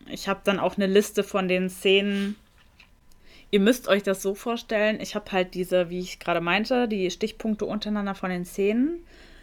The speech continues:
Und dann nehme ich mir die praktisch mental, wenn ich was streichen will, nehme ich die und schieb die unter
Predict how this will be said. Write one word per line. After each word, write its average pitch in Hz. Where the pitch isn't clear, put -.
Und 202
dann 202
nehme 233
ich 247
mir 220
die 202
praktisch -
mental, 214
wenn 208
ich 202
was 190
streichen 220
will, 214
nehme 233
ich 247
die 262
und 220
schieb -
die 226
unter 208